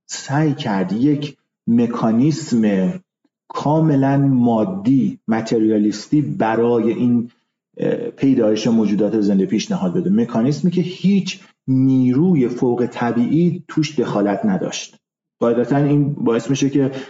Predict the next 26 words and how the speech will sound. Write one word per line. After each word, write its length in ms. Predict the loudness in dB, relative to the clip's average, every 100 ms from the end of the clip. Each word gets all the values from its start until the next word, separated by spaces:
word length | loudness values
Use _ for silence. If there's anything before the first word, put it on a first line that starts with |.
| -6
نسبت 460 | -4 -4 -4 -4 0
به 80 | 0
این 200 | 2 2
نظریه، 800 | 2 2 2 2 2 0 -2 -10 _ _ -20 -20 _ _
اه، 180 | -4 -4
جبهه 400 | 0 -2 0 0
گیری 280 | 2 2 2
بشه 380 | 0 -4 -6 -8 _ _ _ _ _ _
و 60 | -4
این 260 | 0 2
هم 500 | 2 2 0 -2 -6 -6
موضوع 720 | 0 2 2 2 2 2 2 -2 -6 -14 _ -4
مهمیه. 560 | 0 2 2 2 -2 -8 _ _ _
اما 460 | 0 2 2 -2 -2
یه 220 | 0 0
سوال 360 | 0 0 0 0
دیگه 220 | 2 2
باقی 220 | 2 2
میمونه. 480 | 2 2 2 0 -2 _ _ _ _ _ -2
اگر 420 | 2 2 0 0
انقدر 460 | 0 2 2 2 2
این 100 | 2
موضوع 380 | 4 2 2 0
برای 220 | 2 2
ما 140 | 0
بدیهیه، 1300 | -2 -2 -2 0 2 2 2 2 4 2 0 -4